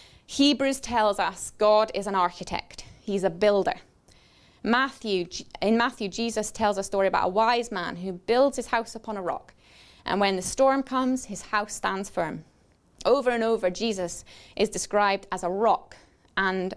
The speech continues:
a stone, and not just any stone, but the chief cornerstone, the cornerstone on which the house of God is built. And here's the really exciting bit for us today, and I think it's something that we've all really learned over the last eighteen months,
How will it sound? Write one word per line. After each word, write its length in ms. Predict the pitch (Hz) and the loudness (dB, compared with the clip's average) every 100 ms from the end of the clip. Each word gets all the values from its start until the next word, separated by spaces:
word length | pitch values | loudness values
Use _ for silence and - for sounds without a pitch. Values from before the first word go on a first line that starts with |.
| - | -12
a 80 | 170 | -12
stone, 640 | - - 220 180 143 170 _ - - - | -10 2 2 2 -2 -10 _ -20 -20 -6
and 160 | 180 202 | -2 2
not 200 | 247 - | 0 0
just 200 | 214 - | -6 0
any 280 | 220 226 220 | 2 2 0
stone, 360 | 220 175 165 170 | 0 -2 -2 -2
but 200 | - - | -2 -4
the 60 | |
chief 420 | 175 - 226 214 | -10 -6 -6 -6
cornerstone, 640 | - 202 190 180 - 151 - _ _ _ _ _ _ _ _ _ | -4 -2 -2 -6 -6 -8 -10 _ _ _ _ _ _ _ _ _
the 80 | - | -8
cornerstone 800 | - 262 254 254 254 175 156 180 - - - - | 2 4 4 2 0 0 0 -2 -10 -20 -20 -4
on 180 | 185 196 | -2 2
which 300 | 226 - - | 2 0 -10
the 80 | 185 | -10
house 420 | - 208 190 - | -2 -2 -2 -6
of 180 | - - | -10 -2
God 260 | 185 185 180 | 0 0 -2
is 140 | 170 | -10
built. 400 | - 160 - - - _ _ _ _ _ _ _ _ _ _ _ - | -2 -2 -4 -12 -20 _ _ _ _ _ _ _ _ _ _ _ -4
And 240 | 208 214 | -4 -2
here's 320 | 240 330 403 | 2 4 4
the 100 | 277 | 2
really 220 | 262 285 233 | 2 4 4
exciting 480 | - 269 277 175 | 4 0 2 -2
bit 260 | 165 220 247 | 0 0 -2
for 160 | - 214 | 0 0
us 140 | 220 | 0
today, 420 | 214 175 156 262 - _ | -2 2 2 0 -6 _
and 100 | 196 | -4
I 40 | 208 | -4
think 300 | - 523 523 | 2 4 4
it's 140 | - | 2
something 320 | 427 440 349 | -2 0 0
that 140 | 240 - | 0 -2
we've 140 | 247 | 0
all 340 | 254 302 320 269 | 6 6 4 -2
really 500 | 214 285 330 311 277 | -4 0 0 2 4
learned 380 | 269 185 180 | 4 2 0
over 200 | 208 208 | -2 0
the 100 | 214 | 2
last 300 | 208 190 - - | 2 2 -2 -4
eighteen 340 | 190 190 185 | -6 -4 -4
months, 340 | 165 165 - | -2 -4 -10